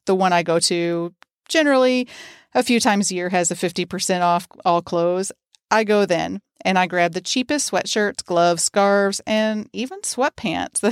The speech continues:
<laughs> that I can find. I get a size or two too big, and it really doesn't matter what it looks like. I will put what I need on over my race clothes to stay warm while I wait to start the race.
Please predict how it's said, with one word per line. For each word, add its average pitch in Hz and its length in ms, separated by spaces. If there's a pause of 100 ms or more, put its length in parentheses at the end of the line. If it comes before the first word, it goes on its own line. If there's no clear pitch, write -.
(240)
<laughs> - 180
that 254 160
I 208 80
can 208 180
find. 165 460 (760)
I 269 120
get 233 180
a 294 40
size 196 360
or 226 100
two 214 300
too 226 240
big, 175 440 (120)
and 190 520
it 202 240
really 233 240
doesn't 214 300
matter 202 260
what 190 140
it - 100
looks 214 240
like. 156 400
I 226 260
will 196 460
put 294 200
what 392 120
I 403 80
need 220 360 (120)
on 180 460
over 185 220
my 220 140
race 156 300
clothes 170 460
to - 100
stay 190 260
warm 190 640 (300)
while 170 500
I 170 280
wait 156 280
to 208 60
start 160 360
the 208 100
race. 220 480